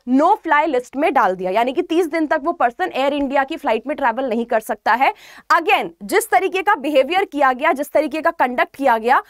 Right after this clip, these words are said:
उसके लिए तीस दिनों का बैन is not at all justified, ठीक है, कि मतलब सिर्फ तीस दिनों के लिए आप सामने वाले को मना कर रहे हो, आप फ्लाई नहीं कर सकते, तो ये बिल्कुल भी जस्टिफाइड पनिशमेंट तो नहीं थी उस पर्सन के लिए।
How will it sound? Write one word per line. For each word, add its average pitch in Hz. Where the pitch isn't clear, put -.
उसके 427
लिए 403
तीस 370
दिनों 320
का 359
बैन 254
is 370
not 277
at 349
all 330
justified, 220
ठीक 269
है, 349
कि 330
मतलब 302
सिर्फ 381
तीस 339
दिनों 339
के 349
लिए 339
आप 349
सामने 294
वाले 330
को 339
मना 277
कर 311
रहे 269
हो, 294
आप 320
फ्लाई 269
नहीं 277
कर 254
सकते, 254
तो -
ये 359
बिल्कुल 359
भी 427
जस्टिफाइड 339
पनिशमेंट 302
तो 381
नहीं 262
थी 180
उस -
पर्सन 233
के 190
लिए। 170